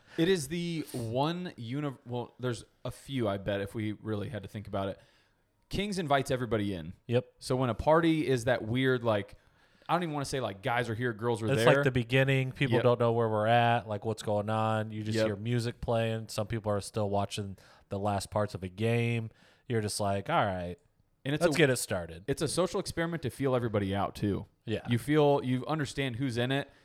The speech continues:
Speaker 1: and who's like, okay, you're kinda just being, like, weird, standoffish, prude, whatever.
Speaker 2: And it, like, gets people to know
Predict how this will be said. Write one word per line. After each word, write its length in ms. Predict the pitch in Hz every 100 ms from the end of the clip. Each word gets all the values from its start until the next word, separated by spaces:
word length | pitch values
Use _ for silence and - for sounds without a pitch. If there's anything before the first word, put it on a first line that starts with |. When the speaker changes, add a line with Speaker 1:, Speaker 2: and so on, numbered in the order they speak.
| _
Speaker 1:
and 100 | 120
who's 220 | 120 123 120
like, 240 | 110 101 _ _ _ 123
okay, 280 | 117 120
you're 160 | 107 110
kinda 260 | - 127 110
just 160 | -
being, 220 | 120 113
like, 180 | 104 95
weird, 320 | 110 113 110
standoffish, 580 | - 117 107 110 120 104 -
prude, 280 | 120 110
whatever. 260 | 101 104 107
Speaker 2:
And 80 | 156
it, 20 |
like, 220 | 156 151
gets 240 | 139 226 -
people 260 | 208 190 165
to 100 | 123
know 520 | 123 123 123 123 117